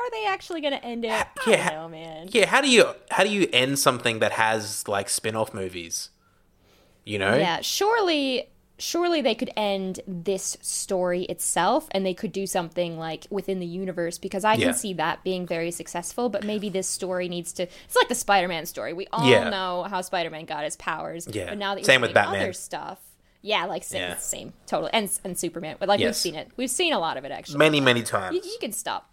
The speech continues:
Speaker 1: You can probably
Speaker 2: Yeah.
Speaker 1: stop.
Speaker 2: Well,
Speaker 1: Um,
Speaker 2: like, so Ryan Johnson, who did, uh,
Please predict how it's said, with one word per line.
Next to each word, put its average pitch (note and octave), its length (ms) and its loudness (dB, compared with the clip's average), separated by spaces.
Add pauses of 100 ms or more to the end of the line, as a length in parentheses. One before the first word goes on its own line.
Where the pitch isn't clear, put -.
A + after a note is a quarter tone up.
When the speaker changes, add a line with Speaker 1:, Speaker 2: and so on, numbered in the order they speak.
Speaker 1:
You C#4+ 100 -6
can G#3+ 80 -10
probably C3 200 0
Speaker 2:
Yeah. - 80 -12
Speaker 1:
stop. - 160 -20 (340)
Speaker 2:
Well, - 260 12
Speaker 1:
Um, D3 80 -4
Speaker 2:
like, G#3 140 8 (220)
so - 120 8
Ryan F3 380 10
Johnson, C3+ 460 4
who A2+ 120 2
did, G#2+ 320 4
uh, F#2 460 2